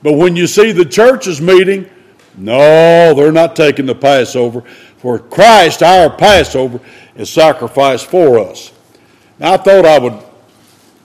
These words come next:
bring a couple points out there about, about the Passover. Now, <clears throat> Brother Tim, we had a good Sunday school lesson. Everybody discussing. That means you got a good lesson. You got that going on.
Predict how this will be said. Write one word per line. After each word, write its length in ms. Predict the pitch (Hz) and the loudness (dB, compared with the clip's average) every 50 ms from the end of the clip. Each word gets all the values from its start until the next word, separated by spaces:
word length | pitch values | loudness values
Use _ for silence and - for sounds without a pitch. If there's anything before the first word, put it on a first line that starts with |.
| _ _ | _ _
bring 280 | 110 123 139 147 139 127 | -6 -4 -2 -2 -2 -4
a 80 | 123 | -6
couple 300 | 123 147 147 143 120 131 | -2 -2 -2 -2 -2 -6
points 400 | 123 - 131 139 147 139 123 - | -12 -8 -4 -4 -4 -2 -2 0
out 220 | 156 156 147 - - | 0 0 0 0 -2
there 220 | - 170 190 196 | -2 0 2 2
about, 540 | 175 160 202 233 233 165 - - - - _ _ _ _ _ _ _ _ _ | 2 2 2 2 2 2 -2 -6 -14 -20 _ _ _ _ _ _ _ _ _
about 400 | - 120 101 95 123 147 151 - | -18 -12 -6 -2 -2 -2 -2 -2
the 80 | - 156 | -6 -8
Passover. 640 | - - 208 226 202 170 139 - 151 127 110 95 117 | -2 2 4 4 4 4 2 0 -2 -2 -2 -4 -4
Now, 400 | 127 156 175 165 127 101 - - - _ _ _ _ _ _ | -2 0 0 0 0 -2 -6 -14 -20 _ _ _ _ _ _
<clears throat> 320 | _ _ _ _ _ - - 220 277 277 196 190 135 98 - - - - _ _ _ _ _ _ _ _ _ _ _ _ _ _ _ _ _ _ _ _ _ _ _ _ _ _ _ _ _ _ _ _ _ _ _ | _ _ _ _ _ -6 -2 0 2 2 2 2 0 -4 -10 -18 -20 -20 _ _ _ _ _ _ _ _ _ _ _ _ _ _ _ _ _ _ _ _ _ _ _ _ _ _ _ _ _ _ _ _ _ _ _
Brother 220 | - 127 143 147 131 | -4 -4 -4 -4 -2
Tim, 520 | - 190 233 247 220 175 127 101 82 80 - - - | 0 2 2 2 2 0 0 -2 -6 -14 -20 -20 -14
we 140 | - 117 123 | -8 -4 -4
had 120 | 143 143 | -4 -4
a 40 | 120 | -2
good 260 | 120 151 165 156 - - - _ _ | -2 -2 -2 -2 -6 -20 -20 _ _
Sunday 320 | - - 156 151 151 - | -6 -2 -2 -2 -2 -4
school 240 | - - 147 143 139 | -6 -6 -4 -2 0
lesson. 400 | 139 135 127 - - 120 117 - _ | 0 0 -2 -2 -6 -16 -20 -20 _
Everybody 460 | - 127 135 131 131 147 151 143 127 117 - - - _ _ _ _ _ _ _ _ _ _ _ _ - _ - | -10 -10 -8 -4 0 0 0 0 0 -4 -14 -20 -20 _ _ _ _ _ _ _ _ _ _ _ _ -20 _ -8
discussing. 680 | 170 156 160 - - - 202 202 190 151 123 - 107 107 | -4 -2 -2 -2 -2 0 2 2 2 2 -2 -6 -10 -10
That 120 | 135 143 | -8 -4
means 180 | 151 151 147 127 | -4 -4 -4 -4
you 80 | 127 | -2
got 180 | 123 156 156 151 | 0 0 2 2
a 40 | 143 | 2
good 180 | 143 165 160 | 0 0 0
lesson. 340 | 151 156 151 135 120 - 120 | 2 0 0 0 -2 -6 -10
You 60 | 120 | -4
got 180 | 117 131 127 104 | -2 -4 -4 -4
that 180 | 120 120 107 | -6 -12 -10
going 260 | 104 113 110 107 104 107 | -10 -10 -10 -10 -10 -12
on. 180 | 98 90 80 | -14 -16 -20